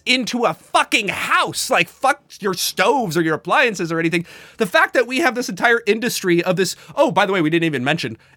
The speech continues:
incredibly explosive thing that's under our feet at all times. And, like, a couple years back, I don't remember what it was, it blew up, like, a neighborhood in Orange County because, like, s-, something got wrong with one of the gas mains and it blew up. So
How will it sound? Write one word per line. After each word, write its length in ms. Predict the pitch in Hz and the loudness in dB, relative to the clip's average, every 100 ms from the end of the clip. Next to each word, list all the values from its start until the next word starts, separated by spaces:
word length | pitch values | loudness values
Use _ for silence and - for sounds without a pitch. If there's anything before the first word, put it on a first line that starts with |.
| - | -2
incredibly 720 | 254 175 - 302 269 208 226 | 0 0 0 2 2 2 2
explosive 920 | 190 - - 214 202 214 - 196 156 | 2 -2 -8 -2 2 2 0 0 0
thing 380 | 135 214 190 151 | 0 2 2 2
that's 140 | 147 | 0
under 200 | 190 175 160 | -2 0 0
our 80 | |
feet 220 | 151 196 160 | -2 -4 -2
at 60 | |
all 120 | 147 | -2
times. 340 | 143 165 151 - - - | 0 0 0 -4 -16 -6
And, 160 | 175 175 | -2 0
like, 200 | 170 165 180 | 0 0 -2
a 80 | |
couple 220 | 185 302 247 | -2 -2 -2
years 200 | 202 - | -6 -2
back, 300 | 175 156 160 | 0 2 0
I 40 | |
don't 40 | 170 | -4
remember 200 | 160 151 | -4 -4
what 80 | |
it 80 | 127 | -4
was, 380 | 139 160 135 - - - | 0 0 0 -6 -16 -4
it 200 | 208 185 | 0 0
blew 240 | 175 202 214 | 2 0 2
up, 120 | 190 | 0
like, 120 | 170 156 | 0 0
a 60 | |
neighborhood 680 | 135 127 165 165 143 151 135 | -2 0 0 0 -4 -2 -2
in 100 | 120 | -4
Orange 340 | 131 131 117 - | -6 -6 -8 -2
County 340 | 160 135 117 | 0 0 -4
because, 300 | 113 131 131 135 | -8 -8 -6 -6
like, 140 | 120 | -6
s-, 260 | - 165 147 | -6 -6 -2
something 240 | 147 151 | -4 -2
got 140 | 131 127 | -4 -2
wrong 180 | 131 131 | 0 -2
with 100 | 131 | -4
one 120 | 131 | -8
of 40 | |
the 60 | 117 | -2
gas 280 | 135 131 143 | 0 0 -2
mains 180 | 120 117 | -6 -8
and 60 | |
it 60 | 113 | -8
blew 120 | 127 | -8
up. 80 | 123 | -4
So 200 | 190 | -2